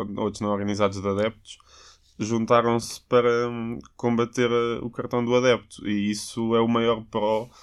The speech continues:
que o cartão tem, porque de resto, hum, vou fazer aqui um bocadinho de advogado do diabo. A polícia diz que, por exemplo, nestes meses houve menos incidentes devido ao cartão do adepto,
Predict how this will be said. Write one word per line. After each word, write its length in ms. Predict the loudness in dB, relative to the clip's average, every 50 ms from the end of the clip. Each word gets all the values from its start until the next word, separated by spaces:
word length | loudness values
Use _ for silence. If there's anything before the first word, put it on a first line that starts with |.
| -20 -20 _ _ _
que 80 | -10 -6
o 40 |
cartão 400 | -2 -2 -2 0 0 0 -2 0
tem, 200 | 2 2 2 2
porque 360 | 0 -4 -10 -16 -18 -8 -8 -6
de 40 |
resto, 520 | 0 2 2 2 2 -2 -8 -18 -20 -20 -20 -20 _ _ _ _ _ _ _ _ _ _ _ _
hum, 560 | -6 -4 -4 -2 -2 -2 -4 -4 -6 -10 -14 -18 _ _ _ _ _ _ _ _ _ _ _ _ _ _ _ _ _ _ _ _
vou 240 | _ -6 -4 -2 -2
fazer 220 | -2 -2 0 0 0
aqui 160 | 2 2 0
um 60 | 0
bocadinho 260 | 0 0 -2 0 0
de 60 | -2
advogado 340 | -2 -4 0 0 0 2 0
do 60 | 0 0
diabo. 420 | 4 4 4 4 4 0 -4 -4
A 60 | -6
polícia 440 | -6 -6 -4 -4 -2 -2 -2 -2 -2
diz 180 | -2 -2 -4 -4
que, 40 | -6
por 140 | -6 -4
exemplo, 320 | -4 -4 -4 -6 -8 -8 -6
nestes 240 | -6 -6 -6 -6 -6
meses 240 | -4 -2 -2 -2 -2
houve 480 | -4 -4 -4 -6 -8 -10 -10 -10 -10 -10 -12 -16 -18 -20 -20 -14
menos 320 | -8 -4 -2 -2 -2 -2 -2
incidentes 600 | -2 -2 -2 -2 -2 -2 -2 -2 -4 -6 -8 -12
devido 400 | -14 -8 -6 -6 -6 -4 -4 -4
ao 160 | -4 -4 -4
cartão 320 | -4 -8 -8 -6 -6 -6
do 100 | -2 -2
adepto, 460 | 0 2 2 2 0 0 -4 -14 -20